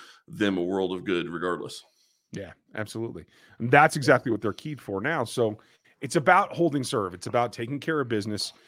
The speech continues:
Speaker 2: You can see the end from here. So take your steady stride, make sure you get things done, but also have an eye to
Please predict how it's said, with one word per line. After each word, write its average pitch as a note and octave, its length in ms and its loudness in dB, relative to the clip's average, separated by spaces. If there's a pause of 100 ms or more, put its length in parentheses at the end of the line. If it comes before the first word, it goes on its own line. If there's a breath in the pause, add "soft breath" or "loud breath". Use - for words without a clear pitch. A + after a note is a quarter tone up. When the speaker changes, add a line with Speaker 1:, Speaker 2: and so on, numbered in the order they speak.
(320 soft breath)
Speaker 2:
You C3 140 -2
can C#3 160 -2
see E3 340 0
the D#3 220 4
end D#3+ 220 6
from G2+ 200 0
here. F#2 340 -6 (340)
So B2 500 6 (320)
take D3+ 280 4
your F#3+ 100 2
steady E3+ 340 -2
stride, C#3+ 520 2 (200)
make A2+ 400 0
sure D#3+ 180 2
you C#3+ 140 0
get C3+ 240 -4
things A2+ 400 -8
done, A2+ 300 -2
but G2 120 -2
also A2 300 2
have A#2 160 2
an A2+ 80 -2
eye G#2+ 280 -4
to G2 280 -6